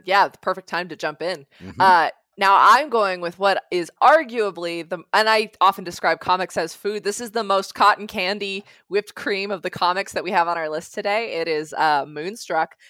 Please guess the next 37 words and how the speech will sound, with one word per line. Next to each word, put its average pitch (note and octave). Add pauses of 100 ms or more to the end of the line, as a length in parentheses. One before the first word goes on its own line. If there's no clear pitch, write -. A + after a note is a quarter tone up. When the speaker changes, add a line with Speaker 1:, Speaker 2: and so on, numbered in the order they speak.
(120)
Speaker 1:
by F3
Image F#3
Comics, E3+ (280)
uh, D#3
written F3+
by E3
Grace F3+
Ellis F3
with F3
art F3+
by E3
Shay E3+
Beagle F3 (180)
and F#3
colors E3+
by E3
Caitlin D#3
Quirk. - (380)
Um, E3+ (300)
this A#3+
is A3 (100)
a D#3 (320)
fabulous A3+ (100)
feel-good A3+
story G3
that F#3+
is F#3
not F#3
necessarily G#3
horror, F#3+ (420)
uh, F3
but F#3
I F3
picked G#3+
it F3+
because F#3+
of F#3